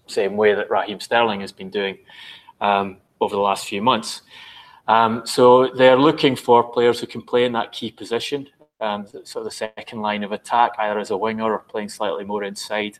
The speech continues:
um, who can score goals, who can create goals. And one of the top talents in Europe at present is Nicolas Pepe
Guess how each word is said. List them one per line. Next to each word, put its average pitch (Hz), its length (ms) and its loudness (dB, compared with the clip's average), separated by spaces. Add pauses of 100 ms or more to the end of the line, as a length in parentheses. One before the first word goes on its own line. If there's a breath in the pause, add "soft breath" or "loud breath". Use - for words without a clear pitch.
(120)
um, 98 500 -8
who - 60 -20
can 98 160 -16
score 101 240 -8
goals, 110 480 0
who 123 60 -20
can 101 120 -20
create 107 340 -2
goals. 101 380 -6 (400 loud breath)
And 104 240 -2
one 110 180 2
of 110 100 6
the 110 60 8
top - 520 -2 (160)
talents 104 720 0
in 101 420 -10
Europe 104 360 -10
at - 160 -14
present 107 480 -2
is 104 360 -6
Nicolas 104 480 -6 (380 loud breath)
Pepe 110 520 -4